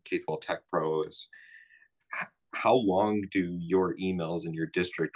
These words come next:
with personally identifiable information exist out there on your email server unencrypted?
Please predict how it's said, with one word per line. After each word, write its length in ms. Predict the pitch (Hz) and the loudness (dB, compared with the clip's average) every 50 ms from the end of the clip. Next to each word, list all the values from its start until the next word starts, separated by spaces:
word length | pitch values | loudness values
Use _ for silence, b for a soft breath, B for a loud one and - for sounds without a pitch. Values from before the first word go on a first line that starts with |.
| - - | -10 -4
with 340 | 82 87 92 95 95 - _ | 2 6 6 6 6 2 _
personally 400 | - 92 87 82 - - 85 82 | -4 -4 -4 -4 -4 -4 -4 -2
identifiable 800 | 78 80 82 82 80 78 - - 80 78 78 80 82 80 78 80 | -2 -2 -2 -2 -4 -4 -2 -2 0 0 0 -2 -2 -4 -6 -6
information 720 | 80 78 - - 82 78 80 80 - - - 78 76 76 - - - _ _ - | -10 -12 -10 -8 -4 -4 -2 -2 -4 -4 -6 -8 -8 -10 -12 -14 -14 _ _ -2
exist 500 | - 80 82 - - 95 95 90 - - | -2 -2 -2 0 4 4 6 6 4 0
out 300 | - 82 80 76 76 - | 0 2 2 2 2 0
there 340 | 76 82 76 76 78 78 78 - 82 | 0 0 2 2 0 0 -2 -2 -2
on 120 | 82 82 | -2 0
your 120 | 82 80 76 | 0 0 -2
email 320 | 76 87 82 78 78 73 | -2 -2 -2 -2 -2 -4
server 500 | 69 - - 82 78 76 78 78 73 - - | -4 -2 0 0 2 2 2 2 0 -2 -4
unencrypted? 720 | 73 78 73 - - - - - - - - - - - | -6 -6 -8 -10 -10 -8 -8 -8 -8 -10 -14 -14 -14 -16